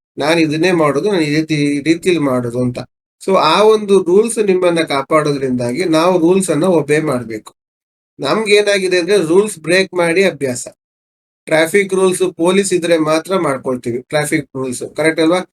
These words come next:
ಪೊಲೀಸ್ ಇಲ್ಲ ಅಂದ್ರೆ ನಾವು ಹೆಲ್ಮೆಟ್ ಅಂತ ತೆಗ್ದಿಟ್ಟು ಹೋಗೋಣ ಅನ್ಸುತ್ತೆ, ಜಂಪ್ ಹೊಡಿಯೋಣ ಅನ್ಸುತ್ತೆ ಸಿಗ್ನಲ್ ಅನ್ನ, ಬೇ-, ಸೀಟ್ ಬೆಲ್ಟ್ ಹಾಕೊಳಕ್ ಮನ್ಸಾಗಲ್ಲ.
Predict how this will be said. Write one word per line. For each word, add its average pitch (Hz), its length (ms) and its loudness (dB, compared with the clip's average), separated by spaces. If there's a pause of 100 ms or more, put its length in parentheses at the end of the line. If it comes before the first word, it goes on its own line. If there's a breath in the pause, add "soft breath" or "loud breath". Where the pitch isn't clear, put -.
(240)
ಪೊಲೀಸ್ 196 400 2
ಇಲ್ಲ 185 180 4
ಅಂದ್ರೆ 190 460 0 (180)
ನಾವು 185 420 0 (380)
ಹೆಲ್ಮೆಟ್ 175 420 0
ಅಂತ 156 160 -2
ತೆಗ್ದಿಟ್ಟು 165 420 0
ಹೋಗೋಣ 160 280 2
ಅನ್ಸುತ್ತೆ, 165 560 -2 (280)
ಜಂಪ್ 156 340 -2
ಹೊಡಿಯೋಣ 160 360 2
ಅನ್ಸುತ್ತೆ 156 400 -2
ಸಿಗ್ನಲ್ 151 400 -2
ಅನ್ನ, 151 200 0 (480)
ಬೇ-, 156 500 2
ಸೀಟ್ 180 280 0
ಬೆಲ್ಟ್ 160 260 2
ಹಾಕೊಳಕ್ 147 380 -2
ಮನ್ಸಾಗಲ್ಲ. 156 600 0